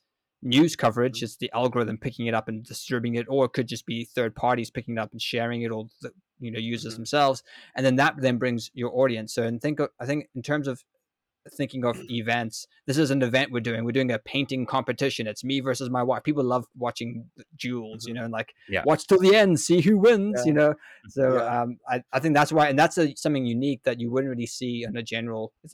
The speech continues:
Speaker 1: I think it's, it's more creative than a, "Hey, this is our one minute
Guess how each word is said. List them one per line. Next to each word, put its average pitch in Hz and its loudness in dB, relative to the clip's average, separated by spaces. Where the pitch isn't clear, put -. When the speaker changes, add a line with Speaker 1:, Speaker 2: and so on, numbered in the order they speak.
Speaker 1:
I 156 4
think 196 6
it's, 170 2
it's - -2
more 180 6
creative 156 6
than 127 4
a, 127 2
"Hey, 170 6
this 139 0
is 160 0
our 139 8
one 143 4
minute 143 2